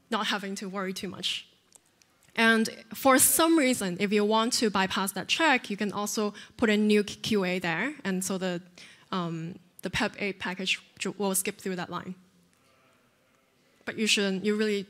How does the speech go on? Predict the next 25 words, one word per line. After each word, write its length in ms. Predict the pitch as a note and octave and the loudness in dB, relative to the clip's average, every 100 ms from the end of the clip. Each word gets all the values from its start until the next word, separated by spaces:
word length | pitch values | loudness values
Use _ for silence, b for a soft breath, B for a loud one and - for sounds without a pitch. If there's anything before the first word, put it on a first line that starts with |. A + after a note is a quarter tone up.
| - | -14
have, 180 | - G3 | -10 -8
there's 240 | - G3+ F#3+ | -4 -4 -4
no 100 | F3+ | -6
reason 280 | F3 F3 F3+ | -8 -6 -6
you 80 | |
should 140 | F3+ F3 | -6 -8
do 100 | F3 | -6
that. 200 | E3+ F3 | -6 -6
<laughs> 40 | G#3 B B B B B _ _ B B B B B B B B B _ _ _ - _ | -8 B B B B B _ _ B B B B B B B B B _ _ _ -20 _
Um, 340 | G#3+ G#3 G3 G3+ - | -6 -4 -4 -6 -10
example 420 | A#3 - B3+ C4 | -8 -2 -2 -2
three, 320 | B3+ - A#3+ A#4+ _ _ - - | -4 0 -2 -2 _ _ -20 -12
let's 240 | A3 - | -10 -10
go 240 | - G#3+ | -8 -6
through, 460 | G#3+ A3 G#3 G3 G3 | -4 0 2 2 0
um, 320 | F#3+ F3+ F3 | 0 0 0
some 220 | G3 G#3 G3 | -2 -2 -2
of 60 | |
the 80 | F3+ | -2
tips 340 | F3 A3+ - | -4 -2 0
of 220 | - F#3 G3 | 0 -4 0
using 380 | G3 F#3+ F#3 | 0 2 0
good 220 | F#3 F#3 - | -2 -4 -4
data 240 | F#3 F#3 | -2 0
structures. 600 | F#3+ F4+ - - F#3 - | 0 0 -2 -6 -6 -8